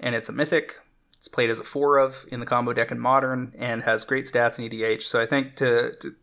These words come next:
say that a foil version of the Mythic would get up close to, you know, forty-five or fifty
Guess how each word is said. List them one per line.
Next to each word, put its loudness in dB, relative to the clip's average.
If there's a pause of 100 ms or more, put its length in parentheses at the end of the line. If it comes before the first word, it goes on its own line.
say 0
that 4
a 2
foil 2
version 2
of 0
the 0
Mythic 0 (540)
would -4
get 4
up 0
close -2
to, -4 (380)
you -8
know, -4
forty-five 0
or 0
fifty -4